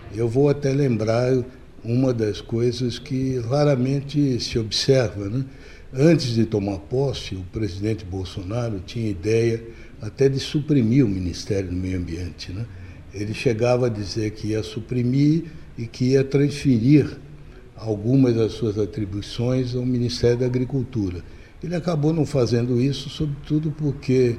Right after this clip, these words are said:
o pessoal do, do agronegócio não queria, a própria ministra da Agricultura foi contra. Com isso, ele teve uma sorte enorme, porque você vê, em dez meses,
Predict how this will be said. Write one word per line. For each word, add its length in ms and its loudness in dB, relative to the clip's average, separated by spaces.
o 420 -2
pessoal 600 0
do, 420 -6
do 260 -2
agronegócio 1000 2
não 160 -2
queria, 640 0
a 40 -12
própria 380 0
ministra 460 0
da 100 -4
Agricultura 680 -2
foi 200 0
contra. 420 -6
Com 220 0
isso, 260 2
ele 200 -2
teve 260 -2
uma 180 -4
sorte 460 0
enorme, 480 0
porque 300 -6
você 340 0
vê, 300 0
em 80 0
dez 340 2
meses, 560 -2